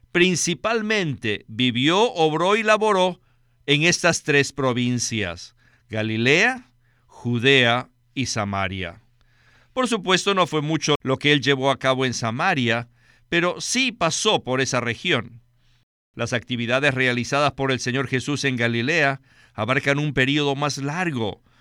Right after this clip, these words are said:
de las que llevó a cabo en Judea. La narración del Evangelio de Marcos abarca principalmente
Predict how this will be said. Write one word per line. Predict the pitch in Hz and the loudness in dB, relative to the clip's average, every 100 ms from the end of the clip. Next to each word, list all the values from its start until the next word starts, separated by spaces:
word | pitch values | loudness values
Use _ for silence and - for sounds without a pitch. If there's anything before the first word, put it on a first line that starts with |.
| _ | _
de | - | -4
las | 127 123 | -2 0
que | 131 123 | -2 -2
llevó | 120 120 127 | -2 0 -2
a | 127 | -2
cabo | 120 107 107 | -4 -2 -4
en | 107 | -6
Judea. | - 123 175 147 85 _ _ _ _ _ _ _ - | -6 -4 -4 -6 -8 _ _ _ _ _ _ _ -2
La | 147 | 0
narración | 151 151 147 147 - 202 254 285 | 0 0 0 -2 -2 0 0 0
del | 254 202 | 2 2
Evangelio | 170 156 135 156 156 156 | 2 0 0 -2 0 0
de | 147 | 0
Marcos | 139 110 101 - 104 117 - - _ _ _ _ | 0 -2 -4 -6 -6 -4 -8 -12 _ _ _ _
abarca | 90 101 113 135 143 135 _ | -10 -4 -2 0 0 -2 _
principalmente | 151 151 147 - 143 139 170 190 185 180 131 101 90 80 | -2 -2 0 -4 -4 -4 -4 -4 -4 -4 -4 -6 -10 -12